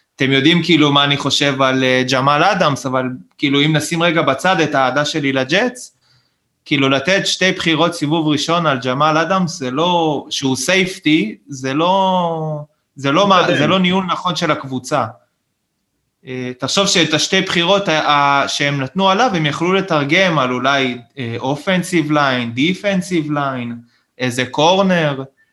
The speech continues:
Speaker 1: ובמקום זה הם החליטו לה-, להביא את ג'מאל אדמס, שעם כל הכבוד, בסוף כאילו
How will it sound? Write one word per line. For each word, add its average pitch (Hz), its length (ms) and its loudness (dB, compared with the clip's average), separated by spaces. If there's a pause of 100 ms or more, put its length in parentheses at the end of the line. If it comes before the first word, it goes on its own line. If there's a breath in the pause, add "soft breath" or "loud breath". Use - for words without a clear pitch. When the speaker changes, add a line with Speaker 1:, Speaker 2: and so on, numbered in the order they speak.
(140)
Speaker 1:
ובמקום 143 440 0
זה 208 160 2
הם 196 60 2
החליטו 185 380 0
לה-, 160 320 2
להביא 151 300 2
את 151 120 -2
ג'מאל 147 280 2
אדמס, 127 360 -2
שעם 135 180 -6
כל 170 240 2
הכבוד, 147 540 0
בסוף 156 440 -4
כאילו 147 480 0